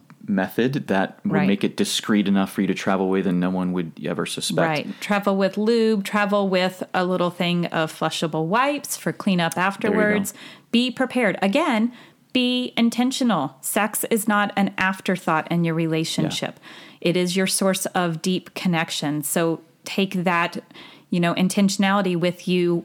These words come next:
Speaker 2: when you travel as well.
Speaker 1: Absolutely.
Speaker 2: You know, bring a sound machine. I mean, you'll sleep better just, uh, being able to block out some of the noises that might be, you know, bothering you, but you can also mask noises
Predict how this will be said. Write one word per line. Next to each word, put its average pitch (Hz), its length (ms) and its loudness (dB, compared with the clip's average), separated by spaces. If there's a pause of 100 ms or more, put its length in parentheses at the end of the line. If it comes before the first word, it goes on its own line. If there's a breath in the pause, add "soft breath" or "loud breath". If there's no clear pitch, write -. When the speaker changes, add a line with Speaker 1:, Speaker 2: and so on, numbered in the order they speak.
Speaker 2:
when 185 400 2
you 170 140 0
travel 156 560 0
as 165 220 -2
well. 139 340 -4 (140 loud breath)
Speaker 1:
Absolutely. 214 320 0
Speaker 2:
You 262 60 2
know, - 40 -2
bring 302 200 4
a 302 60 2
sound 294 300 2
machine. 180 540 0 (200)
I 202 40 2
mean, 202 180 6
you'll 233 120 4
sleep 285 320 0
better 202 480 2
just, 202 300 -2 (140)
uh, 190 60 -2 (340)
being 202 240 4
able 190 240 4
to 196 220 0
block 185 340 0
out 185 160 0
some 190 160 2
of 175 80 0
the 180 80 2
noises 180 540 0
that 170 180 0
might 170 240 -2
be, 180 180 0 (460 loud breath)
you 190 100 2
know, 170 380 0
bothering 180 580 2
you, 170 320 2
but 208 320 0 (200)
you 196 140 4
can 180 160 -2
also 180 360 2
mask 277 580 0 (220)
noises 175 720 0